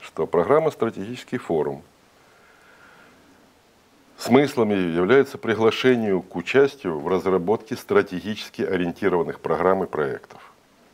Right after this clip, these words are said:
К раз-, приглашение к партнёрству и участию в разработке.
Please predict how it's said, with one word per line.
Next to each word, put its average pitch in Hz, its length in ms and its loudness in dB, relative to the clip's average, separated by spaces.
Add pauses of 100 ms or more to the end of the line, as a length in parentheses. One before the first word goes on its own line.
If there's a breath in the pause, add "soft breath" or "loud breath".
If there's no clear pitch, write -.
(160)
К - 60 -10
раз-, 95 260 4 (460)
приглашение 120 800 2 (120)
к - 80 -16
партнёрству - 800 0
и 101 80 -6
участию 92 500 0
в 80 40 -2
разработке. 101 720 2